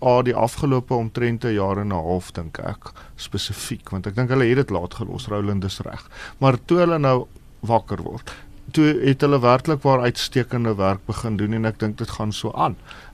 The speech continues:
Um, ek is so bly dat hulle die mense oortuig wat die, wat die besluite moet neem. Onthou, hierdie is 'n parlementêre proses. Dis nie een of ander emosionele proses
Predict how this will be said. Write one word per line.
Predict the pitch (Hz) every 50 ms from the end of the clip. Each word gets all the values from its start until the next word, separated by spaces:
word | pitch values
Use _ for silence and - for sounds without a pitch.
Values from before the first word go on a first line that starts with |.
| - 117
Um, | 120 123 120 117 117 113 - -
ek | - 147 147 -
is | 160 135 - -
so | - - 202 202 185
bly | 127 - - 123 143 139 101 98 95 101 - - - - - - - - -
dat | - 113 107 123 117 120 - - - -
hulle | 107 113 113 117 123 123 123 - -
die | 120 120 123
mense | 113 110 101 104 113 117 - - 165
oortuig | 151 147 143 135 - - 127 120 123 123 - - -
wat | 110 110
die, | 113 117 - - - -
wat | - 110 104
die | 117 120 110 - - - -
besluite | - 131 - - 160 160 156 - - 135
moet | 117 107 95 -
neem. | 107 107 110
Onthou, | 131 156 147 143 175 180
hierdie | 180 180 185 190 220
is | 160 - -
'n | 170 -
parlementêre | - 139 139 135 143 147 147 143 139 135 - 143 143 147 143 143 135
proses. | - - 117 110 98 - - 107 107 - - - - - - - -
Dis | - 143 135 -
nie | 202 214 - -
een | 156 160
of | 165 147 -
ander | 156 143 143 135 127 - - -
emosionele | - 143 139 139 135 - - - 135 113 110 117 127 139 143 139
proses | 139 143 127 123 - - - 135 123 110 - -